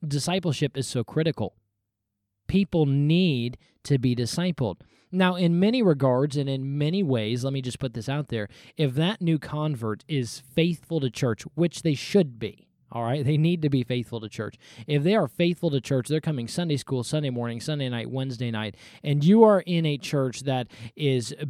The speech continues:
biblical, which you should be, amen.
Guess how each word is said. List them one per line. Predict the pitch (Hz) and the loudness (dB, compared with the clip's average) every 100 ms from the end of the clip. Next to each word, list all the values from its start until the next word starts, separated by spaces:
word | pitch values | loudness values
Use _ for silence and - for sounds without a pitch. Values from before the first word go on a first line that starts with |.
| 110 | 0
biblical, | 165 180 220 - 214 190 | 4 6 6 6 2 4
which | 135 120 - | 2 0 -6
you | |
should | 123 - 254 190 | -6 -2 -2 0
be, | 233 220 | -4 0
amen. | 185 185 175 170 170 | 0 2 2 0 -6